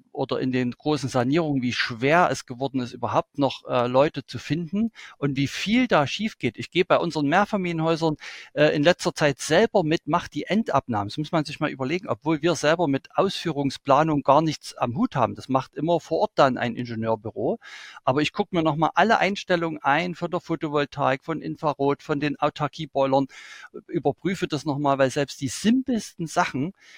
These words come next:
in der Installation schiefgehen. Und wenn wir jetzt von sehr komplexen Geräten <laughs> reden in Zukunft, vielleicht noch Wasserstoff in den Gebäuden und, ne, Tanklager und, also darf ich gar nicht dran denken, das ist mit dem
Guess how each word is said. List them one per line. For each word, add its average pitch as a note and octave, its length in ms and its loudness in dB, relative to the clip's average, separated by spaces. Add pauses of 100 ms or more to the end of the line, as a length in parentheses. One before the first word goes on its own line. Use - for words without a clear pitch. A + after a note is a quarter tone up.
(160)
in C#3+ 80 -2
der C#3+ 120 2
Installation D3 720 0
schiefgehen. G2+ 500 -8 (340)
Und C3 120 -4
wenn C#3+ 160 4
wir C3+ 100 4
jetzt F#3+ 320 2
von D3 200 0
sehr F3 180 2
komplexen D#3 640 -4
Geräten D3 600 -2
<laughs> B2+ 240 -2
reden C#3 260 2
in A#2+ 140 -2
Zukunft, C#3+ 360 -2
vielleicht C#3 240 4
noch B2+ 140 0
Wasserstoff D#3+ 540 2
in C#3 100 -2
den C3 140 0
Gebäuden D3 580 0
und, B2+ 300 -6
ne, E3 200 0
Tanklager D3 600 0
und, C3+ 380 -4
also C3+ 200 0 (100)
darf C#3+ 180 6
ich D3 100 -10
gar D3 140 4
nicht D3 160 -2
dran A#2 140 0
denken, E3 380 0 (420)
das - 240 -6
ist - 380 -2
mit D3 220 0
dem F#3 440 2